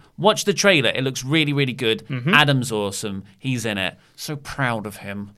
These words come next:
Speaker 2: He's great.
Speaker 1: Yeah.
Speaker 2: I love Adam. He messaged me being like, "We should go for a beer sometime." I was like,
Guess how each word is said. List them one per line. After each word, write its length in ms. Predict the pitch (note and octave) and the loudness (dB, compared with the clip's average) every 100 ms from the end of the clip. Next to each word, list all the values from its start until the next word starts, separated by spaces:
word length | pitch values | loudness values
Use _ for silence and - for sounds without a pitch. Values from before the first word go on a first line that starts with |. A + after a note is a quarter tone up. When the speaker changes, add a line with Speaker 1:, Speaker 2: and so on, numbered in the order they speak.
| _ _ | _ _
Speaker 2:
He's 320 | A#2+ A2+ - | -8 -6 -8
great. 380 | - E2+ - - - | -8 -10 -10 -14 -12
Speaker 1:
Yeah. 80 | - | -2
Speaker 2:
I 20 | |
love 220 | A#2+ F#2+ E2 | -2 -2 -10
Adam. 260 | F#2+ G#2+ _ _ - - - | -10 -12 _ _ -20 -20 0
He 140 | D3 | 4
messaged 260 | D3 E3 B2+ | 6 6 4
me 140 | A#2 | -2
being 160 | A2 A#2 | 2 2
like, 160 | A#2 - | 2 0
"We 80 | |
should 100 | A2+ | 0
go 100 | A#2+ | 2
for 100 | A#2+ D3 | 2 4
a 20 | |
beer 160 | F3 | 4
sometime." 340 | E3 A#2+ A2 G#2+ | 2 0 -2 -2
I 40 | |
was 100 | C#3 | -2
like, 160 | D3+ | -2